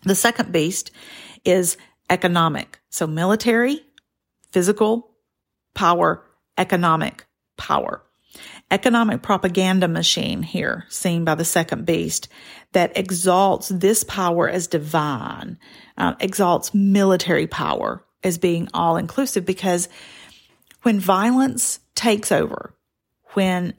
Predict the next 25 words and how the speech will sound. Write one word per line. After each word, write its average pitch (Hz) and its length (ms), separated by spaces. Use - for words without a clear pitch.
a, 180 280
a 185 120
nation 208 640
has 190 220
achieved 208 500
power 175 560
and 175 140
holds 269 460
power, 160 540
they 202 140
also 277 320
control 214 540
the, 202 360
the 208 200
economics. 196 840
Who 247 100
can 247 180
import? - 580
Who 196 120
can 190 180
export? - 640
What 185 160
can 196 160
be 190 140
manufactured? 175 920